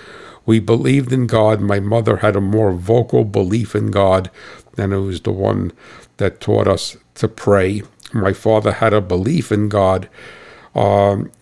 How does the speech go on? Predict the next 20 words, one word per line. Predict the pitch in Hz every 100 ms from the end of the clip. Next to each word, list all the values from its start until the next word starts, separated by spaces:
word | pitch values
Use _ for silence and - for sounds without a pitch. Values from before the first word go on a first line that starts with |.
| -
but | 127 107 131 127 - -
he | - 127 123
was, | 120 123 113 110 107 92 - _ _ -
it, | 127 -
his | - 127 98
belief | 110 107 139 120
in | 127
God | 120 120 117
was | 107 95 87
distant | 117 - - 113 107
and | 101
not | 101 -
open | 123 117 107
about | 90 92 82
it. | 90 - - - - -
And | 104 95 87 -
he, | - 107 110 107 - -
um, | 101 98 98 95 - - - - _ _ - -
so | - 139 110 101 - - - - _ _ _ _ _ _ _ - - -
I, | 135